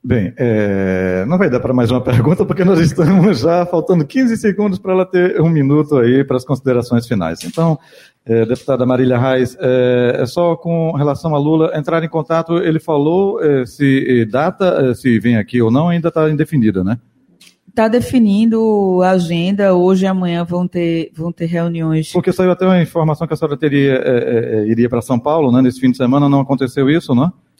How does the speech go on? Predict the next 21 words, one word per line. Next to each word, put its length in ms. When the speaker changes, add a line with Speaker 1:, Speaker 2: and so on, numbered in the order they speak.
Speaker 2:
Eu 240
achei 300
melhor 340
não 220
ir, 220
porque 280
a 60
gente 200
tava 200
fazendo 340
muitas 300
articulações 1120
aqui, 480
mas 320
hoje 240
e 20
amanhã 360
tô 200
em 120
contato 420
sempre 480